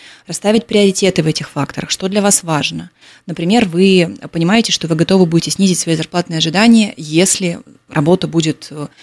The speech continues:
более интересной или менее насыщенной, или она будет рядом с домом,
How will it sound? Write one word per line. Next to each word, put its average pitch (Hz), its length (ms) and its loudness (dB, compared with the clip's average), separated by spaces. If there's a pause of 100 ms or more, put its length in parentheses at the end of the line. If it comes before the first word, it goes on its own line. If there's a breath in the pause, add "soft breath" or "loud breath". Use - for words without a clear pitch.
(160 soft breath)
более 170 380 4
интересной 175 600 -2
или 160 260 -4
менее 165 400 2
насыщенной, 175 680 2
или 160 240 -4
она 147 160 0
будет 151 240 -6
рядом 156 260 0
с 143 40 -6
домом, 185 500 4